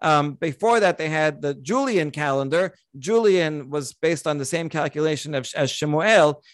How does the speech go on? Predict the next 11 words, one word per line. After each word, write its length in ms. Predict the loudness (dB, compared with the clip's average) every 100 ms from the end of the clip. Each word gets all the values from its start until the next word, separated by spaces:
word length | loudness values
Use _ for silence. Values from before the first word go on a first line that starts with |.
| _
three 140 | -2 -2
sixty-five 600 | -2 -6 -6 0 0 0
and 120 | -4
a 40 |
quarter. 480 | 0 4 6 4 -2 _ -6
But 100 | -2
Pope 220 | 2 0 4
Gregory 480 | 4 4 4 2
in 100 | 0
fifteen 380 | -4 -6 -4 -4
eighty-two, 720 | 0 2 0 -2 0 2 0